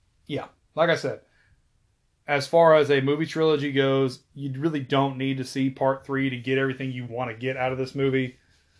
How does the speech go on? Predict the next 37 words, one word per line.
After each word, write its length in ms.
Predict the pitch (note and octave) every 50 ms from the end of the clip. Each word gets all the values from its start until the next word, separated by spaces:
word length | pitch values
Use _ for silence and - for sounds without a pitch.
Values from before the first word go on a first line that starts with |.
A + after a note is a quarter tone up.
| _ _ _
out 100 | - C3+
of 60 | C3+ C3
this 120 | C3 B2+
franchise. 720 | - C#3 C3 B2+ A#2+ - C#3 C3 B2 B2+ B2+ B2+ - - _ _ _ _ _ _ _ _ _ _ _ _ _ _ _
I'm 300 | - C#3 C#3 C3+ C3+ C3
looking 300 | C3 C#3+ C#3 C#3+ C#3 C3
forward 540 | - - - D#3 D3+ D#3 D#3+ D3+ D#3 D3+ D3+
to 100 | D#3 C#3+
seeing 300 | C#3 - D#3 D3 C#3+ C3+
what 140 | C#3 D3 C#3+
they're 80 | C#3+
going 240 | C3 C3 C3+ C3+ C3+
to 60 | B2
do 380 | A#2 A2+ C3 C3+ C#3+ D3 D3+ D3
with 220 | D3 C#3+ C#3 C3+
No 180 | C#3+ C#3+ C#3+ D3
Way 180 | C#3+ D3+ D3 C#3
Home, 380 | C#3 C#3+ D3 D3+ D#3 D#3+ D#3+ - _ _ - _ _ _ _ _
because 640 | C#3+ C#3 C3+ C3+ B2+ B2 B2 A#2+ B2 B2 A#2 A#2+ - _ _ _ _ _ _ _ _ _ _ _ _ _ _ _
heavy, 580 | _ - - - - F#3+ G3+ E3+ D#3+ D3 C3 A#2
heavy 500 | - - - F#3 F#3+ F#3+ F3 E3+ D#3 C#3+
rumor 460 | C3+ C#3 D3+ E3 E3 D#3 D3+ C#3+ C#3
and 80 | C#3
innuendo, 720 | C#3+ C#3 C3+ C3+ C3+ C#3 C3+ C3 B2+ B2+ A#2+ A#2 A2+ A2 - _ _ _ _ _ _ _ _ _ _ _ _ _ _ _ _ _ _ _ _ _ _ _ _ _
while 340 | D3 C3+ C#3+ C#3+ C3+ C3+ B2+
people 300 | - D#3 D#3+ D3+ D#3 D3+
have 100 | C#3+ B2+
been 140 | C#3 C#3 C3+ - -
trying 320 | - D#3+ D#3 D3+ D3 C#3+
their 80 | D3+ C#3+
best 280 | C#3 C#3+ C#3 C3 -
not 200 | C#3 C3+ C#3 C3+
to 120 | - D3 C#3
confirm 500 | - D3 C#3 C3+ - D#3 D#3 D#3+ D#3+ D#3
or 20 |
deny 340 | C#3 C#3 D3 D#3 D#3+ D#3 C#3
this, 320 | B2+ B2+ B2+ A#2+ - -